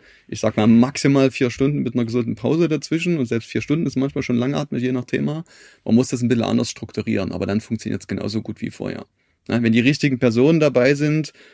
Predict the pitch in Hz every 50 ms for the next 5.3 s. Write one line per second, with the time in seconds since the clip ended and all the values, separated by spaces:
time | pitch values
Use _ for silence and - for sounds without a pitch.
0 | _ _ - 113 113 110 113 113 113 127 123 - - 127 120 113 117 113 110 110
1 | 110 107 - 101 110 104 101 98 - - 151 165 160 - 127 123 113 - - 113
2 | 127 139 - 147 131 - 131 131 147 151 143 - - - _ _ _ _ - -
3 | - - - 113 - - 101 104 107 113 113 - 110 - - 95 101 113 123 123
4 | 117 113 - - - - - - - 110 110 107 104 104 104 - - - - -
5 | - 98 98 98 95 -